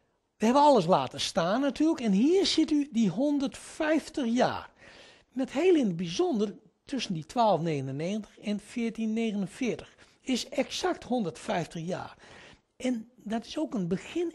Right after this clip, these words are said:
en een eindpunt, als u dat goed ziet. Hier is het begin van de tweede wee en hier is het eindpunt van de eerste wee.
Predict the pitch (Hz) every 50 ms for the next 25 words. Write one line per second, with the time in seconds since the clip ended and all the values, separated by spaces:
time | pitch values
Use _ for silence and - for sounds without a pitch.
0 | - - 262 254 269 262 233 - - - 285 320 320 262 196 - 208 180 143 127
1 | - - 135 120 127 120 110 107 - - - 131 107 - - 104 95 - - _
2 | _ 233 254 277 240 196 127 - 117 117 - - - - 277 269 214 - - -
3 | - _ _ _ _ - 180 139 123 - - 208 214 220 196 185 196 196 202 196
4 | 226 208 190 190 175 196 240 254 233 156 135 117 135 135 - - - 202 220 226
5 | 208 - 220 220 214 - - - _ - 226 220 214 208 220 220 214 214 - _
6 | _ _ _ - - 294 330 339 262 - - - - 165 139 117 98 85 -